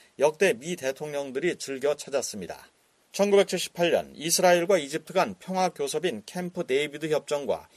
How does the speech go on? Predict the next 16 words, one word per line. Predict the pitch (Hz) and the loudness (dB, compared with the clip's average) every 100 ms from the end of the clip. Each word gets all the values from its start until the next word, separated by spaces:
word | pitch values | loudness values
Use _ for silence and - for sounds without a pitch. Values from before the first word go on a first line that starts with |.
| _ | _
이천십이 | 139 165 185 180 175 170 | -10 -4 -2 -2 -4 -4
년 | 175 95 | -4 -4
주요 | - 143 175 | -6 -2 -2
팔 | - 190 | -2 -4
개국 | 185 180 180 | -2 -2 -4
정상회의 | - 139 143 147 139 139 | -4 -6 -2 -4 -2 0
등 | 170 104 - - - | 0 -2 -6 -20 -10
세계 | - 180 185 185 | -2 0 2 4
역사의 | 123 127 - 165 185 | 4 2 0 0 0
주요 | - 143 151 | -4 0 0
무대이기도 | 113 123 127 117 95 | 0 -2 0 0 -2
했습니다. | 156 - 95 78 - - _ _ _ | -4 -4 -8 -14 -18 -20 _ _ _
서울에서 | - 190 196 202 - - _ | 2 6 6 4 0 -8 _
브이오에이 | 156 160 156 151 156 151 | -4 0 0 0 -2 -4
뉴스 | 190 - - _ - | -4 -4 -6 _ -8
김환용입니다. | - 147 139 131 139 120 95 - | -2 -2 -4 -6 -4 -4 -6 -10